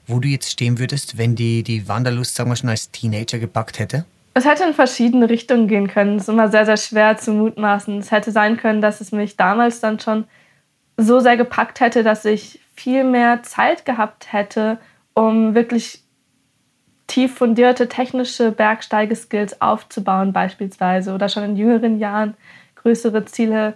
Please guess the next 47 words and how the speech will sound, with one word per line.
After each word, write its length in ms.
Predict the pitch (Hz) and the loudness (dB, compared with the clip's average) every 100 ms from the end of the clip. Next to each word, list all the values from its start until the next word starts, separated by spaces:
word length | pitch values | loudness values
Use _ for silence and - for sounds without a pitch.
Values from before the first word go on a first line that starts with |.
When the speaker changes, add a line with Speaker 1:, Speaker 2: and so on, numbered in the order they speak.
| _ _ _ _ | _ _ _ _
Speaker 2:
geschafft 480 | 240 - 220 233 - | -2 2 0 0 -2
hätte, 380 | 226 - 208 196 | -2 -2 -6 -6
mir 160 | 208 202 | -4 -4
gesetzt 420 | 202 214 214 - | -2 -2 -4 -8
hätte. 260 | 190 190 - _ - | -8 -8 -14 _ -4
Es 80 | 269 | 0
hätte 180 | 269 | 2
aber 140 | 247 247 | 4 2
auch 80 | 247 | 2
bedeuten 380 | 247 254 254 | 2 2 2
können, 240 | 262 254 247 | -4 -4 -2
dass 140 | 240 | -4
ich 160 | 247 - | -8 -4
vielleicht 260 | 233 233 | -2 -2
in 80 | 240 | -2
einem 80 | 233 | -4
Umfeld 400 | 247 247 254 240 | -4 -4 -2 -2
gewesen 400 | 226 240 240 233 | 0 0 2 2
wäre, 240 | 226 226 | 2 2
wo 80 | 233 | 2
ich 220 | 233 233 _ _ _ _ _ | 0 -2 _ _ _ _ _
gesehen 340 | - 220 240 240 | 0 4 4 4
hätte, 220 | 233 233 | 0 -2
ich 160 | 226 | -10
kann 200 | - 220 | -4 0
dieses 340 | 220 233 233 233 | 2 2 2 -2
noch 160 | 220 | -2
nicht, 180 | 220 214 | -2 -8
ich 100 | 226 | -10
kann 240 | - 220 214 | -4 -2 0
jenes 320 | 220 220 - | 0 -2 -4
noch 180 | 214 214 | -8 -6
nicht. 360 | 208 - - - | -12 -14 -20 -14
Ich 120 | - | -2
lebe 220 | 233 240 | -2 -2
jetzt 140 | 240 - | -4 0
gerade 220 | 208 220 | 0 2
in 60 | |
der 120 | 220 208 | 0 -2
Schweiz 440 | - 208 214 - | 0 0 0 -2
und 300 | 208 202 - - - - | -6 -6 -8 -20 -20 -18
es 100 | - | -6
gibt 220 | - 254 - | -2 -2 2
viele 180 | 285 | 2
Schweizer 480 | 277 - 240 254 247 | 2 2 0 0 -2
Bergsteiger, 640 | 220 220 233 - 208 202 196 | 2 2 0 -2 -2 0 0
die 300 | 208 208 | -2 -6